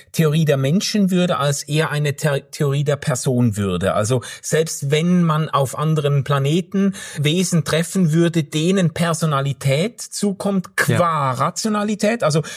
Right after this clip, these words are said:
Speaker 1: Personalität als, als, äh, Wesen, die über sich selbst nachdenken und sich selbst bestimmen
Speaker 2: Mhm.
Speaker 1: können, dann kommt ihnen Personalität zu und dann kommt ihnen auch eine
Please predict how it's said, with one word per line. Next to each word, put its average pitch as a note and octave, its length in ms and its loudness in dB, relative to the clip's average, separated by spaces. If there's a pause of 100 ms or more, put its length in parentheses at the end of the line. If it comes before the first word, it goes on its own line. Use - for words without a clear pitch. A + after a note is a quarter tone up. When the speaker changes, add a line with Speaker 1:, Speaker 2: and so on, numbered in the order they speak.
Speaker 1:
Personalität D#3+ 840 0 (180)
als, D#3+ 380 0 (200)
als, C#3 440 0 (180)
äh, - 180 -6
Wesen, F3+ 600 0 (320)
die F#3+ 440 0 (260)
über F3+ 340 4
sich - 280 -6
selbst E3 420 -2
nachdenken D#3 640 0
und C#3 120 2
sich - 220 -6
selbst - 340 -2
bestimmen F3 640 2
Speaker 2:
Mhm. A#2+ 180 0
Speaker 1:
können, G3 420 0 (380)
dann F#3+ 300 -2
kommt F3+ 260 0
ihnen D#3 220 2
Personalität C#3+ 760 -2
zu G3 180 -4
und C#3 280 -2
dann E3+ 240 0
kommt D#3 360 0
ihnen D#3 260 0
auch C3 400 -2
eine C#3+ 400 0